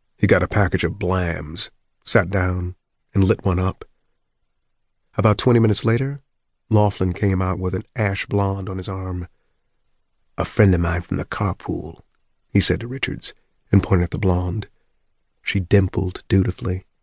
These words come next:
Laughlin looked pained. "At least the bastard talks straight," he said to Richards. "See ya."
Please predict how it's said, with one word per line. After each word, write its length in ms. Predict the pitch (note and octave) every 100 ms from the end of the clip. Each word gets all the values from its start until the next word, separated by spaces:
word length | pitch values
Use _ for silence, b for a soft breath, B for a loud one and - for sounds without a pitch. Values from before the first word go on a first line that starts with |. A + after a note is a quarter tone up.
| _ _ _ _ _ _ _ -
Laughlin 360 | F#2+ - F#2
looked 420 | F#2 F2 _ -
pained. 640 | - - F#2+ F#2+ F2+ F2+ - _ _ _ _ _ _ _ _ _ _ _ _
"At 160 | - -
least 300 | F2 F#2 -
the 60 | G2
bastard 520 | - F2 F#2+ - -
talks 300 | - G2+ -
straight," 440 | - E3+ E3+ D#3 _ _ _ _ _ _ _
he 80 | -
said 200 | F#2 E2+
to 80 | -
Richards. 420 | G#2 - - - _ _ _ _ _ _ _ _ _ _ _
"See 260 | - G2
ya." 80 | A2